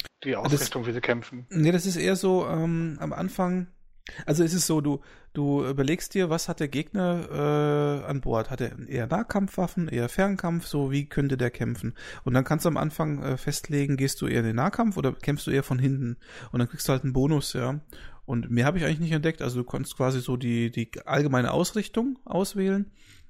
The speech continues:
Speaker 2: und danach geht's halt los. Also, was du natürlich machen kannst, du kannst dein Schiff ziemlich, ich weiß gar nicht, ob, konntest du eigentlich im End-, Endless Space eins, konntest du dein Schiff eigentlich richtig ausstatten?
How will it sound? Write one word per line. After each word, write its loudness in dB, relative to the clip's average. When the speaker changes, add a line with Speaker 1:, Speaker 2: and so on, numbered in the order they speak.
Speaker 2:
und 0
danach 0
geht's -2
halt 2
los. 2
Also, -4
was 10
du 4
natürlich 2
machen -2
kannst, -4
du -10
kannst -4
dein 2
Schiff -4
ziemlich, -4
ich -8
weiß 0
gar 0
nicht, 0
ob, -8
konntest -2
du 2
eigentlich 2
im -2
End-, -4
Endless 0
Space -2
eins, -2
konntest -4
du -4
dein 0
Schiff -4
eigentlich -2
richtig -2
ausstatten? 0